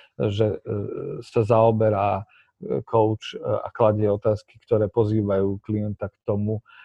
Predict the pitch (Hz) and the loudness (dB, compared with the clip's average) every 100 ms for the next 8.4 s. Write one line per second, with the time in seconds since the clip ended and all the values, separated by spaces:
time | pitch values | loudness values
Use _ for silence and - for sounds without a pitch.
0 | - 101 98 104 107 107 - 101 92 92 | -10 -4 0 2 2 0 -4 -2 -2 -2
1 | 107 98 95 92 90 92 - 98 95 90 | -2 -2 -2 -2 -2 -4 -6 -4 -2 -4
2 | 92 98 98 - _ - - 95 95 98 | -4 -4 -6 -10 _ -12 -6 -6 -4 -4
3 | 98 - 107 98 98 104 98 - 92 - | -4 -4 -4 -4 -10 -10 -8 -6 -8 -6
4 | 98 98 95 - 101 101 - - 135 123 | -4 -4 -6 -6 -8 -6 -10 -6 -8 -2
5 | 135 95 98 92 98 113 - - 101 - | -2 0 -4 -4 -4 -6 -10 -6 -6 -2
6 | 95 98 110 95 87 87 92 101 113 104 | -4 -2 -2 -2 -4 -6 -4 2 2 2
7 | 98 87 90 90 90 87 - - 87 - | 0 0 -2 -2 -6 -8 -12 -14 -12 -8
8 | 90 87 85 98 | -8 -8 -10 -12